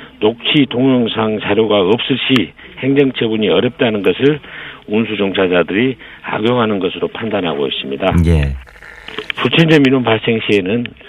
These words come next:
Speaker 1: 녹취 영상 자료를 확보하는 빠른 대처만이 택시 불법 행위를 근절할 수 있는 지름길임을 시민 여러분께서 알아주셨으면 합니다.
Speaker 2: 네네.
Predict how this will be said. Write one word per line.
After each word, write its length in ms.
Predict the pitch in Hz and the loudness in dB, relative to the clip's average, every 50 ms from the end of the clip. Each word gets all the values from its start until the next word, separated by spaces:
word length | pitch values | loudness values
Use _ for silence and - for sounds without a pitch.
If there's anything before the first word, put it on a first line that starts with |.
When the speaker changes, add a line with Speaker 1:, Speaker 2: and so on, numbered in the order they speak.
| - - - - | -20 -20 -14 -8
Speaker 1:
녹취 640 | - 101 104 - - - - - 151 135 110 90 78 | -6 -6 -6 -8 -8 -4 0 2 2 2 2 2 0
영상 460 | 85 95 104 110 110 123 123 120 113 101 | 0 0 0 0 0 2 2 2 2 2
자료를 380 | 92 98 101 - 104 202 226 220 | 2 4 4 4 4 4 2 0
확보하는 600 | - 117 - - - - 127 117 113 117 120 - - | -2 -6 -10 -8 -6 -4 -4 -2 -2 -2 -4 -4 -6
빠른 300 | - - - 165 165 147 | -4 -4 -4 -2 -2 -2
대처만이 720 | 131 127 120 - 131 117 104 101 95 98 113 120 104 87 - - - - - - - - | -2 -2 -2 -2 -4 -4 -4 -4 -4 -2 -2 -2 -2 -4 -6 -12 -18 -20 -20 -18 -6 -2
택시 320 | - 131 - - 120 110 - | -2 -2 0 0 -2 -4 -4
불법 400 | - 101 92 - 120 110 113 110 | -6 -8 -2 0 2 2 2 0
행위를 400 | 107 104 101 107 120 135 127 - - - - - - - | -2 0 0 0 0 0 -2 -4 -8 -18 -20 -20 -14 -8
근절할 480 | - - 117 131 131 135 143 127 117 110 | -4 0 0 4 4 6 6 6 4 2
수 120 | - - 110 | 0 -4 -8
있는 320 | 98 101 113 120 107 87 - _ - - - - _ - - | -6 -4 -4 -4 -4 -4 -8 _ -20 -20 -20 -20 _ -6 -2
지름길임을 1800 | - 110 131 135 - - 127 123 113 107 107 107 113 127 139 143 156 _ - - - _ _ _ _ _ _ - - 98 101 107 127 143 151 139 - - - _ - - - | 0 0 0 0 -2 -2 -4 -4 -2 0 0 0 -2 -2 -4 -8 -12 _ -16 -16 -16 _ _ _ _ _ _ -8 -6 -2 2 2 2 2 2 -2 -6 -16 -20 _ -12 -8 -4
시민 260 | 131 123 123 113 104 | -2 0 0 2 2
여러분께서 420 | 101 98 92 90 87 - - - - | 2 2 0 -2 -4 -8 -6 -4 -2
알아주셨으면 640 | - - - 101 107 101 107 104 - - 90 87 80 | 0 0 2 0 0 0 -4 -8 -8 -10 -10 -8 -8
합니다. 320 | 78 73 73 73 69 71 80 | -8 -8 -10 -10 -8 -4 -2
Speaker 2:
네네. 420 | 82 90 90 85 76 76 76 71 | 0 2 2 0 0 -2 -4 -4